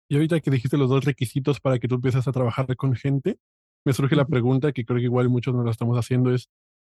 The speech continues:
Speaker 1: ¿por qué decides enfocarte en trabajar específicamente en,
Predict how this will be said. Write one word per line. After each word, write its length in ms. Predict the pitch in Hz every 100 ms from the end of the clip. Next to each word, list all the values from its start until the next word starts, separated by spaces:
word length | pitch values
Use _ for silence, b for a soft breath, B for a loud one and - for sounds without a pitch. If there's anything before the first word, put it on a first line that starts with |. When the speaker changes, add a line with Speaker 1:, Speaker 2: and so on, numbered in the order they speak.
| -
Speaker 1:
¿por 200 | 135 123 -
qué 140 | 156
decides 600 | 165 151 175 156 165 - _ _ _ -
enfocarte 840 | 139 123 127 117 143 135 139 139 _ _ _ -
en 140 | 123
trabajar 360 | 123 120 131 131
específicamente 920 | 127 127 117 131 131 127 127 127 131 -
en, 440 | 123 120 117 113